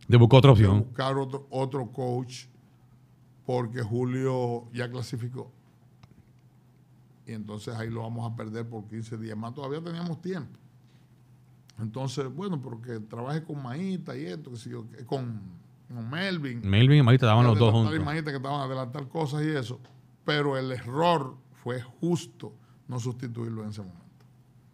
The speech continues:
Speaker 2: Porque después ya que está en la final, bueno,
Speaker 1: Tú,
Speaker 2: pues ya.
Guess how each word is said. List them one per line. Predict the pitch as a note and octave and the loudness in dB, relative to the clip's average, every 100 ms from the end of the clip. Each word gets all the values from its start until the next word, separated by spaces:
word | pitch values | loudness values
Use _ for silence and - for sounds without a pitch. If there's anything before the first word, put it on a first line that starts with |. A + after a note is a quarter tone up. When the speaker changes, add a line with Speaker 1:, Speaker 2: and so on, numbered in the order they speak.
| _ _ | _ _
Speaker 2:
Porque | - F#3+ | -14 -8
después | E3+ C3+ F3 | -6 -6 -6
ya | E3+ F3 | -6 -6
que | D#3 | -8
está | C#3+ | -8
en | D#3 | -6
la | D3+ | -6
final, | D3+ F#3+ B3+ G3+ | -6 -10 -12 -12
bueno, | G3 B2 C#3 | 2 4 4
Speaker 1:
Tú, | |
Speaker 2:
pues | C3+ G2+ | 2 -8
ya. | A#2 A2 | -8 -8